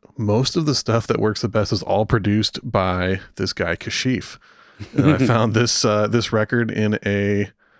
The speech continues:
Speaker 1: not a thrift store. Where did I find this? Well, I found it digging, found it for a dollar.
Speaker 2: Yeah.
Speaker 1: Some, like,
Speaker 2: You can find it anywhere.
Speaker 1: backwood spot.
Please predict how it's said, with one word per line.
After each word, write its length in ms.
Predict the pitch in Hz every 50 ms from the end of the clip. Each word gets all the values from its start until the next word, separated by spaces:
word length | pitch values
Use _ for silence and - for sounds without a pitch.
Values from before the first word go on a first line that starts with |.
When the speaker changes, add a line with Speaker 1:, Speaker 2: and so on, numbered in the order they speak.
| _ -
Speaker 1:
not 200 | 113 117 120 110
a 60 | 98
thrift 280 | - - 117 113 101
store. 380 | - - - 113 107 110 107 107
Where 100 | 107 104
did 120 | 98 95
I 20 | 85
find 360 | - - - 90 87 87 87
this? 280 | 87 90 92 - - - -
Well, 240 | - 117 107 104 - _ _ _ _ _ -
I 80 | 117
found 220 | - - 156 151 139
it 80 | 120
digging, 320 | 107 117 110 104 107 107 104
found 220 | - 117 113 110
it 60 | 95
for 160 | - - 113
a 40 | 107 95
dollar. 420 | 98 95 92 95 95 92 95 90 - - - - _ _ _ _ _ _ _ _ _ -
Speaker 2:
Yeah. 180 | 113 95 101 -
Speaker 1:
Some, 280 | - - 110 98 98 95
like, 260 | 90 90 92 90 -
Speaker 2:
You 100 | 135 143
can 140 | - 165 143
find 300 | - - 147 147 151 151
it 100 | 147 139
anywhere. 440 | 143 147 160 160 131 87 107 95 92
Speaker 1:
backwood 260 | - 98 92 92 92
spot. 380 | - - - 92 90 90 95